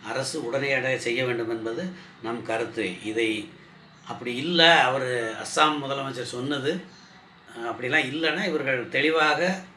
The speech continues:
இதை சர்வே பண்ணிட்டு, இதை ஒரு ஒரு பகுதி தொழிலில், அஹ்,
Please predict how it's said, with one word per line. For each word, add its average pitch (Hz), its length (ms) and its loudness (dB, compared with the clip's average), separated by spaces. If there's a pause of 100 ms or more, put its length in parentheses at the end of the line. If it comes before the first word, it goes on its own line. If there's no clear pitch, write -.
(320)
இதை 120 160 -4
சர்வே 135 320 4
பண்ணிட்டு, 139 440 2
இதை 110 140 -4 (200)
ஒரு 120 200 -2
ஒரு 139 120 2
பகுதி 147 340 0
தொழிலில், 139 360 -4
அஹ், 110 280 -8